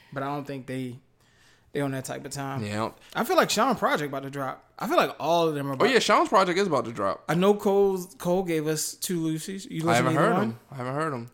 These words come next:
Speaker 1: Cole in his Cole bag, doing what Cole does.
Speaker 2: Sean definitely said he was gonna drop during the, um, during covid, 'cause he said he wanted to, I think, lift the people's spirits, and he wasn't looking to hit any specific number, so he's not
Speaker 1: What a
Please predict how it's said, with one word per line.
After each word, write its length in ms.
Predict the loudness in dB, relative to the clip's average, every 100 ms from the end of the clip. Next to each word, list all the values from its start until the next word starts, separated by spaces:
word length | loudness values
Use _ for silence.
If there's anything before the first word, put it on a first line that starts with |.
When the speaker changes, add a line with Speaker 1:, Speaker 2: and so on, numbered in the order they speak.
| -8
Speaker 1:
Cole 280 | -4 -2
in 60 | -4
his 100 | -6
Cole 240 | -6 -6 -4
bag, 580 | -6 -6 -6 -10 -12 -8
doing 180 | -6
what 100 | -8
Cole 220 | -8 -8 -8
does. 360 | -8 -8 -10 -8
Speaker 2:
Sean 320 | -2 -2 0
definitely 260 | 0 0
said 140 | -2 -2
he 60 | -2
was 80 |
gonna 160 | -2 -2
drop 220 | -2 -2
during 260 | -2 -4 -4
the, 100 | -6 -6
um, 380 | -6 -6 -10 -16 -20 _ _ _
during 240 | -4 -4 -2
covid, 400 | -2 -2 -2 -6 -12 _ _
'cause 180 | -8 -8
he 100 | -8
said 200 | -6 -6
he 60 |
wanted 240 | -6 -6 -6
to, 220 | -8 -10
I 40 | -14
think, 240 | -12 -10 -6
lift 240 | -8 -8
the 80 | -14
people's 300 | -14 -12 -12
spirits, 400 | -6 -2 -2 -4
and 80 | -6
he 80 |
wasn't 420 | -4 -4 -6 -10 -6
looking 400 | -6 -4 -8 -8
to 340 | -6 -6 -6 -10
hit 200 | -6 -6 -4
any 180 | -4
specific 560 | -6 -8 -8 -8 -8 -6
number, 340 | -2 -2 -2 -4
so 340 | -6 -6 -8 -14 _ _ _ _ _
he's 140 | -4
not 160 | -2
Speaker 1:
What 80 |
a 20 | -4